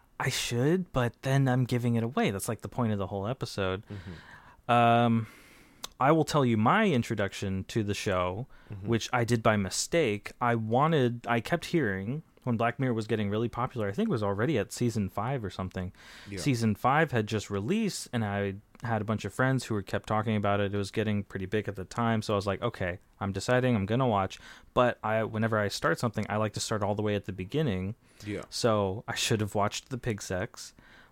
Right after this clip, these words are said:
Speaker 1: but
Speaker 2: Oh.
Speaker 1: by mistake, Netflix started me on season five.
Speaker 2: Yeah.
Speaker 1: So
Speaker 2: This
Speaker 1: I
Speaker 2: is the
Speaker 1: started, I
Speaker 2: latest
Speaker 1: watched
Speaker 2: season.
Speaker 1: the very first episode of season, I think it's season five, might be. I'm pretty sure it's five.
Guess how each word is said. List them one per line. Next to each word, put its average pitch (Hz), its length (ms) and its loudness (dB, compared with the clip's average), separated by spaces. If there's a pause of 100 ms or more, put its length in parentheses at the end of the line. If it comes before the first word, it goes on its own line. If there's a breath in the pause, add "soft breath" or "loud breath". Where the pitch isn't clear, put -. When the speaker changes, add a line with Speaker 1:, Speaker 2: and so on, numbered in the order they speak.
Speaker 1:
but 120 300 4
Speaker 2:
Oh. 95 60 -6
Speaker 1:
by 107 120 4
mistake, 107 800 0 (480 soft breath)
Netflix 113 880 0 (180)
started 113 520 0
me 110 200 2
on 120 300 4
season 101 380 0
five. 123 640 -2 (100)
Speaker 2:
Yeah. 98 260 -8 (200)
Speaker 1:
So - 200 0
Speaker 2:
This 104 60 4
Speaker 1:
I 107 60 6
Speaker 2:
is 104 60 2
the - 40 -2
Speaker 1:
started, 120 260 4
I - 20 4
Speaker 2:
latest 113 140 2
Speaker 1:
watched 113 160 4
Speaker 2:
season. - 120 -4
Speaker 1:
the 110 80 0
very 123 140 4
first 156 340 2
episode 110 400 2
of 95 80 -4
season, 101 480 0
I - 80 -8
think 185 160 0
it's 139 120 -4
season - 340 -10
five, - 280 -6
might 120 160 -8
be. 107 260 -12 (200)
I'm 113 60 -4
pretty 139 180 0
sure 92 140 -6
it's 82 100 -10
five. 107 220 -12